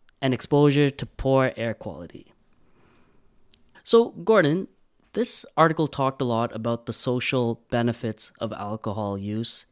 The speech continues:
in comparison to these recommendations saying that you should only drink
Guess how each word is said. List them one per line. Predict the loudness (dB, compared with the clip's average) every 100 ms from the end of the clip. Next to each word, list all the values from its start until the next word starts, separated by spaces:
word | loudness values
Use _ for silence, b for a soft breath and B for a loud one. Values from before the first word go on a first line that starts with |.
| _
in | 0 2
comparison | 2 0 0 0 0 0 -2 0 -2 -6 _ _ _ _ _
to | -8 -2 0 0 -2 -6 -6
these | -4
recommendations | -4 -4 -4 -4 -2 -4 -6 -6 -6 -4 -6 -8 -12
saying | -10 -4 -2 -2 -2
that | -4 -8
you | -6
should | -6 -6
only | -4 -2 -2
drink | -4 -4 -4 -6